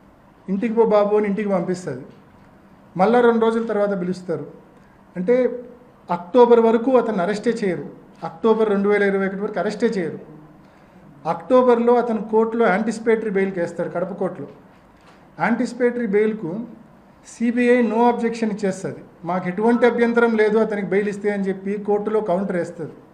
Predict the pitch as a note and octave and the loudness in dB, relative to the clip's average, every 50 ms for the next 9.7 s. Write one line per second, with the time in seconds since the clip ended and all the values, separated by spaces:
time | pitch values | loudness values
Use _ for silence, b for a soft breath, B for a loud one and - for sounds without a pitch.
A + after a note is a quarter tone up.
0 | B B B B B B B B B B F3 F#3 G#3 A3+ A#3 A#3 A#3+ A#3 A#3 - | B B B B B B B B B B -2 2 4 4 4 4 4 2 2 2
1 | B3+ A#3 G#3 G#3 A3+ A#3 A#3+ B3 B3+ A#3+ A#3+ A#3+ A#3+ A#3+ A#3+ A#3+ A#3+ A#3 A3+ G3+ | 2 2 4 2 4 4 4 4 6 4 4 4 4 4 4 4 4 4 2 0
2 | A#3 - A#3 A3+ A3+ A3 G#3+ G3+ G#3 G3+ G#3 G#3 G#3+ A3 G#3+ A#3+ A3+ A#3 - B3+ | -2 -2 -2 0 0 0 0 0 -2 -2 -2 -4 -6 -2 0 0 0 0 0 2
3 | B3 A#3+ G#3+ B3 - - - - - E3 E3 - G#3 G#3 G#3 F3+ G3+ A3+ A#3+ A#3+ | 2 2 0 -2 -6 -12 -16 -16 -12 -12 -8 -6 -6 -6 0 2 4 4 4 4
4 | A#3 G#3 G3+ A3 A3 A#3 A#3 A#3 A#3+ A#3+ A#3 A3+ G#3 F#3 G3 G3 F#3 D3+ - - | 2 2 2 4 4 4 4 4 2 2 2 2 0 0 -2 -2 -4 -6 -6 -10
5 | - - - - _ b b b b b b b b b b - E3 F3 G#3 G#3 | -16 -20 -20 -20 _ b b b b b b b b b b -6 -4 -4 -2 0
6 | G3+ F#3+ F#3+ F#3+ A3 B3 A#3+ B3 A#3 - A#3 A#3 A3 F#3 A3 A3 F#3+ G3 F#3 A3+ | 0 0 0 0 0 2 4 4 4 4 2 0 0 0 0 0 -2 0 2 4
7 | A#3+ A#3+ B3 B3 B3 B3 A#3+ A#3 A#3+ A#3+ A#3+ A3+ A3+ A3 G3 F#3+ - A#3+ A#3+ A#3+ | 4 6 6 4 4 4 4 4 4 4 2 2 0 -2 -4 -2 0 0 2 4
8 | A#3+ A#3 A3+ A3+ A3+ A3+ A3 G3 G3 G#3 G#3+ G#3+ G#3+ G#3 G#3+ A3+ A3 G3 F#3 F3+ | 2 2 2 2 0 0 0 0 0 0 0 0 -4 -4 -4 -4 -2 -2 -2 -2
9 | G3 G3 F#3+ F#3 F3+ F3 - E3+ D3+ - D#3+ C#3 - | -4 -4 -4 -4 -6 -6 -6 -8 -10 -10 -10 -12 -12